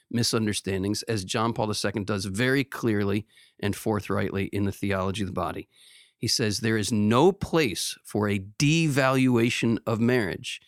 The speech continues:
in Saint Paul's words. There is no place for a Manichaean interpretation of Saint Paul's words. What is Manichaeism? It's that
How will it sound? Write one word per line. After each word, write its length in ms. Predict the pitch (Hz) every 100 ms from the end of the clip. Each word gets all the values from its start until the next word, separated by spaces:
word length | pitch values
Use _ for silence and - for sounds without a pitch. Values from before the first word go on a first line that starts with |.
| _ _ -
in 100 | 107
Saint 300 | - 104 -
Paul's 300 | 107 104 101
words. 340 | 147 95 - - - _
There 160 | 120 120
is 140 | 117
no 340 | 117 113 135 165
place 400 | - 165 135 -
for 220 | - 104
a 60 | 101
Manichaean 1160 | 104 107 120 135 131 - - 151 143 107 101 -
interpretation 1000 | 104 101 - 104 - - 104 92 - 69 - _ _ -
of 120 | 98
Saint 260 | - 104 -
Paul's 300 | 90 73 -
words. 400 | 123 92 - -
What 180 | 107 113
is 100 | 104
Manichaeism? 880 | 113 110 104 - 170 180 175 196 180 _ _ _ _ -
It's 180 | 117
that 220 | - 107